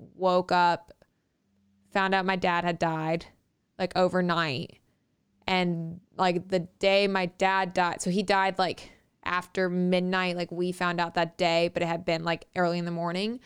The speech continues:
um, was May twentieth, which is exactly a week before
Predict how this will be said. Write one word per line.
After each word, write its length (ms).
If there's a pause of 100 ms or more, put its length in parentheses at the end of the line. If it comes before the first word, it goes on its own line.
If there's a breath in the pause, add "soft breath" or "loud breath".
(460 soft breath)
um, 500
was 200
May 120
twentieth, 560 (100)
which 160
is 120
exactly 400
a 80
week 140
before 580